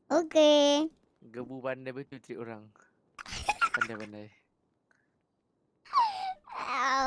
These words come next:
Speaker 1: mana pink pula dah.
Speaker 2: Hmm. Lepas ni Gebu nak pergi mana?
Speaker 1: Nak cari tempat ramai orang, lepas tu dengan rumah. Gebu nak tidur mana malam ni?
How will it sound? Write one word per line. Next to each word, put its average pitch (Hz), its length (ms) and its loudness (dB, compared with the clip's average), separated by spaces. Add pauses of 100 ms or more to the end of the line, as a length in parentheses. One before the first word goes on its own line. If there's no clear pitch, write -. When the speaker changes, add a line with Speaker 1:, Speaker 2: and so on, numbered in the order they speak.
Speaker 1:
mana 311 400 2
pink 320 460 4
pula 302 440 0
dah. 294 480 8
Speaker 2:
Hmm. 330 100 -4 (720)
Lepas 143 240 -6
ni 196 120 -2
Gebu 170 180 -2
nak 156 140 -2
pergi 117 160 -4
mana? 160 220 0 (560)
Speaker 1:
Nak - 180 -8
cari 381 160 2
tempat 349 300 2
ramai 392 340 4
orang, 415 460 8
lepas 392 140 4
tu 415 140 -2
dengan 381 300 2
rumah. 403 560 4
Gebu 349 220 -2
nak 466 160 0
tidur 330 260 2
mana 349 380 4
malam 453 420 0
ni? 494 260 0